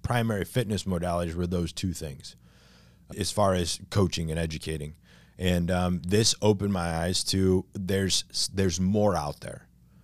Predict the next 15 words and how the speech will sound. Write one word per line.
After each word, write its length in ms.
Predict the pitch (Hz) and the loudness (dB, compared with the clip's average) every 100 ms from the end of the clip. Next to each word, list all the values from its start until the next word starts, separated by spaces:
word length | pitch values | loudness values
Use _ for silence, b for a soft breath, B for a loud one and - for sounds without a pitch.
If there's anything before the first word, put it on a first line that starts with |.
| b b _ | b b _
right? 340 | 85 92 98 - | 0 2 0 -4
And 100 | 92 | -2
I 80 | 92 | 0
was 160 | 87 | 0
really 500 | 90 92 117 120 113 | 0 4 6 8 6
intrigued 600 | 104 92 - 98 95 85 | 4 2 2 2 2 0
by 300 | 78 80 90 | -4 -2 -2
the 200 | 85 87 | -2 -2
idea 540 | 80 82 80 92 80 78 | -2 -2 0 0 0 -2
that 140 | 80 | -2
you 160 | 82 87 | -2 -2
could 160 | 101 | -2
assess 400 | 95 - 120 - | 0 2 2 2
an 80 | 85 | 0
individual, 640 | 82 76 73 69 69 62 | -2 -4 -6 -8 -10 -14